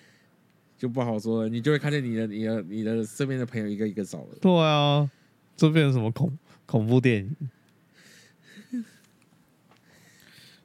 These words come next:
Speaker 2: 再来就是哦，呃，还有什么，什么东西？这个肉哦，可是麦当劳之前卖那个肉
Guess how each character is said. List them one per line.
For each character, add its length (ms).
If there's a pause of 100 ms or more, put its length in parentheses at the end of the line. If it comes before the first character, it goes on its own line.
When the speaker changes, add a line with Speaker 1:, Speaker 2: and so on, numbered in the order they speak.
Speaker 2:
再 200
来 80
就 200
是 140
哦， 320 (1120)
呃， 1120 (160)
还 140
有 80
什 60
么， 240 (680)
什 80
么 120
东 120
西？ 160 (2250)
这 120
个 180
肉 420
哦， 320 (340)
可 60
是 200 (360)
麦 180
当 160
劳 140
之 120
前 160
卖 200
那 100
个 120
肉 360